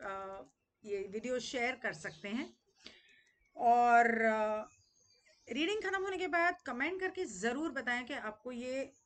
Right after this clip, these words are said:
कैसा लगा। अम, ये, अ, आज मैं जो इस्तेमाल कर रही हूँ, वो मैं ओसेट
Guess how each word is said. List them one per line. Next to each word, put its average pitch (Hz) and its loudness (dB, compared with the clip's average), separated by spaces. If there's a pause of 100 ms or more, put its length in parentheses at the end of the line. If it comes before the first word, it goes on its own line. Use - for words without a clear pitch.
(120)
कैसा 175 -4
लगा। 156 -10 (1200)
अम, 180 -2 (960)
ये, 349 0
अ, 262 -6 (100)
आज 285 2
मैं 339 -2
जो 359 -4
इस्तेमाल 302 -4
कर 311 -2
रही 302 -6
हूँ, 320 -6
वो 311 -6
मैं 294 -4
ओसेट - -6